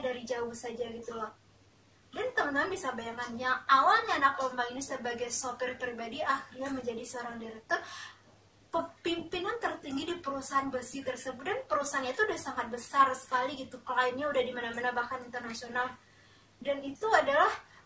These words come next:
modalnya, apa ya, omzetnya itu banyak sekali, ratusan, mungkin miliaran gitu. Dan anaknya ini, anaknya Pak Bambang ini yang tidak lulus di dua universitas tersebut, akhirnya menjadi direktur, mungkin aja C E O di perusahaan tersebut.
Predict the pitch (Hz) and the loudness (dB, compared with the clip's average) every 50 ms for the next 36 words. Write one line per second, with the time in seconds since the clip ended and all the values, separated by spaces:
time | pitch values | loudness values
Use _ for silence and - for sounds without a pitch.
0 | - - 269 269 277 277 277 277 277 269 262 254 262 262 294 359 359 349 - - | -10 -4 0 2 4 4 4 4 4 4 4 2 2 0 0 0 0 -2 -2 -8
1 | - - - 254 277 - 339 320 302 - 269 269 262 269 240 269 262 254 254 247 | -14 -10 -8 -8 -4 -2 0 0 4 4 4 4 4 2 2 2 2 2 0 -4
2 | 254 247 - 392 349 - - _ _ _ _ _ - - - 240 247 254 262 262 | -4 -4 -4 -4 -6 -6 -8 _ _ _ _ _ -16 -8 -4 -2 -2 -2 -2 -4
3 | - - - 262 254 269 269 254 247 247 - 254 240 - 277 269 254 247 226 - | -6 -6 -2 0 0 0 2 2 0 0 -2 -6 -6 -6 -6 -6 -8 -10 -10 -10
4 | 262 254 254 247 240 240 233 240 240 240 240 240 240 240 226 226 - 233 220 247 | -10 -8 -6 -8 -8 -6 -4 -4 -2 -2 -4 -4 -6 -8 -10 -10 -10 -6 0 0
5 | 269 277 - - 285 277 277 294 302 - 330 311 359 392 381 349 - - - - | 0 0 2 4 4 4 4 2 -2 -4 -6 -4 -4 -2 -2 -2 -4 -4 -4 -4
6 | 262 262 277 - - 311 294 285 254 254 254 247 247 247 254 277 302 330 311 311 | -4 -4 -4 -4 -4 -2 2 2 2 4 2 0 0 -2 -4 -4 -4 -4 -4 -4
7 | - 277 269 254 247 247 247 254 269 349 349 - 262 262 226 254 247 240 240 247 | -4 -6 -4 -4 -2 -2 -4 -4 -6 -6 -8 -8 -10 -6 -2 0 0 0 0 -4
8 | 247 247 247 233 226 - 254 247 247 - - 240 233 - 254 233 214 - - - | -4 -8 -10 -16 -14 -10 -8 -8 -8 -6 -8 -8 -8 -10 -12 -8 -10 -10 -10 -10
9 | - - - - - - - 254 247 - 285 285 339 359 349 320 269 269 254 247 | -18 -20 -20 -20 -14 -8 -6 -6 -6 -4 -6 -4 -4 -4 -4 -4 0 0 0 0
10 | 262 226 247 247 240 247 240 - - - 262 285 - - - - - - - 262 | 0 -2 -2 0 0 -2 -6 -8 -8 -4 0 0 0 -2 -4 -14 -16 -12 -10 -10
11 | 269 285 269 262 294 233 262 269 277 - 277 262 226 - 226 285 359 359 320 311 | -8 -6 -4 -4 -2 -2 -2 -2 0 -2 -4 -4 -6 0 0 0 0 0 -2 -8
12 | - 262 262 254 247 - 254 240 233 233 233 233 226 - 226 208 226 233 233 | -8 -8 -8 -6 -6 -6 -6 -6 -8 -8 -10 -10 -10 -10 -10 -8 -8 -8 -8